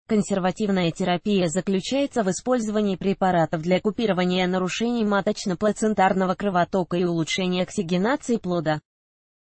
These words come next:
Также используются антиагреганты и средства, улучшающие питание тканей головного мозга. При нарушении маточно-плацентарного кровотока показано употребление витаминов, блокаторов кальциевых каналов.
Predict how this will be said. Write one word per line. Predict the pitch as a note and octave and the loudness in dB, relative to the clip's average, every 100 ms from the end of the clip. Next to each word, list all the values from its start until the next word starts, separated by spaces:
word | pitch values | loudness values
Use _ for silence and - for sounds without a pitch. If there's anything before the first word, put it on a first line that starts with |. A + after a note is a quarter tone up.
| _ | _
Также | G3 E3+ F3 F#3 | 0 0 0 -2
используются | - C4+ C#4 A3 G3 F3+ | -2 0 2 2 0 0
антиагреганты | F3 G#3 F#3 F#3+ F#3 B3+ C#4 A3 | 0 0 0 0 0 0 0 0
и | |
средства, | - A#3+ C#4+ - B3+ - | -2 -2 -2 2 0 2
улучшающие | F#3 F#3 - A3+ B3 A#3+ G#3+ G3+ | 0 0 0 0 -2 -2 -2 -2
питание | F#3 F3 A#3 A3+ G3 | 0 0 0 0 -2
тканей | - G#3+ A#3 C4+ | -2 -2 -2 -2
головного | G#3+ A3 G3+ F3+ G#3 A3 | 0 2 2 2 0 2
мозга. | G3+ F3+ D#3+ D#3+ D3+ _ _ _ | 2 0 0 -2 -4 _ _ _
При | G#3 G#3+ | 0 2
нарушении | G#3 F#3+ - A3 G#3 G3 | 2 -2 -2 -2 2 2
маточно-плацентарного | F#3+ G3+ G3 G#3+ A#3 G#3+ F#3+ F3 G3 F#3 F#3+ F#3+ F#3+ F#3 | 2 0 0 -2 -2 0 0 0 0 2 2 2 0 -2
кровотока | G#3 F#3 F3 G3+ F3+ F#3+ | -2 0 0 0 -2 0
показано | - - B3+ A#3+ G#3 G3 | 0 2 2 2 0 0
употребление | F#3+ F#3+ F3 G3 C4 C#4 G#3 | 0 -2 -2 0 0 0 0
витаминов, | G3+ G#3 G#3 G#3 G3 - | 2 2 2 2 0 -2
блокаторов | E3+ G3 F#3+ E3 E3+ G3 F#3 - | 0 2 2 0 0 0 -2 -4
кальциевых | A#3 B3+ A3 F#3+ F#3+ | -4 -2 0 0 -2
каналов. | - E3+ E3 D#3+ D#3+ | -2 -2 -2 -2 -6